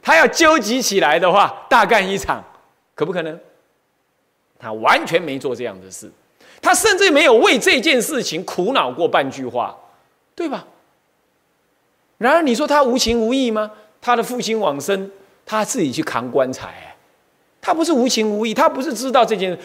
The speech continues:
他不是完全对，成了佛了，对待自己的同胞没有爱意，没有，没有同情心，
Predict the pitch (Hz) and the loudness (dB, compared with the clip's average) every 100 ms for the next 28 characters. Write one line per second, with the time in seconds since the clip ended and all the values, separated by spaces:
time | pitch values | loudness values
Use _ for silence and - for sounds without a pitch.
0 | - 320 277 269 294 220 208 302 220 226 | -2 0 2 0 2 2 2 2 2 2
1 | 226 254 - - - 220 269 262 - 156 | 2 -6 -6 -12 -2 0 2 2 2 4
2 | 151 196 175 254 220 208 180 147 160 175 | 6 6 2 2 0 0 -4 -4 -4 0
3 | 175 175 143 143 135 120 127 95 _ _ | 0 0 0 0 0 -2 -10 -12 _ _
4 | 147 208 151 160 170 127 131 131 117 123 | -2 0 0 -2 -4 -6 -8 -8 -8 -8
5 | 120 117 | -8 -8